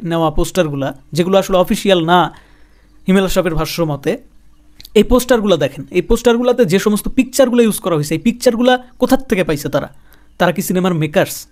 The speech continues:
না, নিশ্চয়ই প্রযোজনা প্রতিষ্ঠান অথবা কোনো না কোনো থ্রুতে,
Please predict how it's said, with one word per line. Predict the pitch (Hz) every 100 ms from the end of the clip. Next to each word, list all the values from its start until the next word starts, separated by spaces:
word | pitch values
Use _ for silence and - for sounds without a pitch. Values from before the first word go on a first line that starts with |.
| _ _
না, | 170 156 123 - - - _ _ _ _ -
নিশ্চয়ই | 208 - 233 254 - - -
প্রযোজনা | 220 226 220 214
প্রতিষ্ঠান | 220 220 247 - 202 247
অথবা | - 175 190
কোনো | 185 214 214
না | 226 220
কোনো | 208 202 -
থ্রুতে, | - 190 170